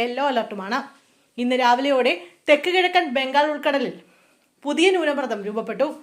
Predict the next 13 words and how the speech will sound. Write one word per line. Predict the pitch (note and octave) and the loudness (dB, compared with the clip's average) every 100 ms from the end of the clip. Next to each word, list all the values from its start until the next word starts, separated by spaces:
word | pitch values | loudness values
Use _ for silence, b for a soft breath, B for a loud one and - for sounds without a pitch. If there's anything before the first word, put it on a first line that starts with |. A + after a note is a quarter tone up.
| b b b B3 | b b b -4
ഈ | C#4 | -2
സാഹചര്യത്തിൽ | C#4+ C4+ C4+ C4+ C4+ D4+ - B3+ | -2 -2 0 -2 -2 -6 -6 -6
ഈ | D4+ | -4
മാസം | D4 C#4+ C4 | -4 -4 -4
ഇരുപത്തിനാല് | B3 C4+ C#4 C#4 C4+ C#4+ | -4 -4 -2 -2 0 2
വരെ | C#4 - B B B - | 2 0 B B B -2
സംസ്ഥാനത്ത് | D4+ D4 F4+ F4 F4 D#4+ D#4+ | -2 2 0 2 4 2 2
ശക്തമായ | C#4+ - D#4 D#4 D#4+ | -4 -2 0 2 2
മഴ | D4+ D4+ | 0 -2
തുടരുമെന്ന് | D4 C#4 C#4+ C4+ - B B - | -4 -4 -4 -4 -4 B B 2
കാലാവസ്ഥാ | B3+ C4+ D4 D4 D#4+ | 4 4 2 0 0
വകുപ്പ് | D4+ A#3+ G3 | 0 -4 -4
അറിയിച്ചു. | F#3 G3 | -4 -4